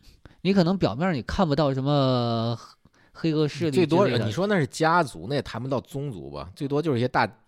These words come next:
Speaker 2: 家族吧，地方上的、县里面的或者乡里面的。
Speaker 1: 有，有宗族，有宗族。那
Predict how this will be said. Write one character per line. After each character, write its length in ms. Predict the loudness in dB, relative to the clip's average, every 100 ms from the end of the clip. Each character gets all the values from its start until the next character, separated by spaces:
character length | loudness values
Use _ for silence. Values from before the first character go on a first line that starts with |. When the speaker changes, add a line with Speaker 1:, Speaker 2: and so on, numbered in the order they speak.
| _
Speaker 2:
家 240 | -4 -4
族 160 | -4 -8
吧， 120 | -8
地 160 | -8 -8
方 200 | -6 -6
上 120 | -6
的、 120 | -8
县 240 | -8 -8
里 80 | -10
面 60 | -14
的 160 | -14 -14
或 120 | -14
者 60 | -10
乡 100 | -4
里 40 |
面 120 | -2 -2
的。 60 |
Speaker 1:
有， 100 | -2
有 60 | -2
宗 180 | -6 -8
族， 100 | -8
有 140 | -10
宗 160 | -12 -16
族。 100 | -20 _ _ _ _ _ _
那 320 | -10 -6 -6